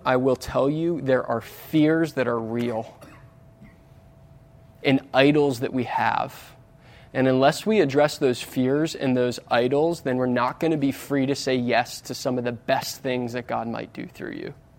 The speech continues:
Okay? So that's a little bit about me. I could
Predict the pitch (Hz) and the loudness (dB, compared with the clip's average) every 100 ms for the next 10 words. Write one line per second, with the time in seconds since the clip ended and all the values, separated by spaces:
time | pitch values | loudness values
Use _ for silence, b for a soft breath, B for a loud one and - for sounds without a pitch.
0 | - b b b b b b - - - | -20 b b b b b b -20 -16 -10
1 | 117 139 156 - - - - - b b | 0 2 2 -4 -20 -20 -20 -20 b b
2 | b b b b b - - - 165 202 | b b b b b -20 -8 6 8 10
3 | 196 156 160 143 135 123 113 - 123 - | 6 6 8 8 8 6 4 0 0 2
4 | 151 - 143 | 2 4 -2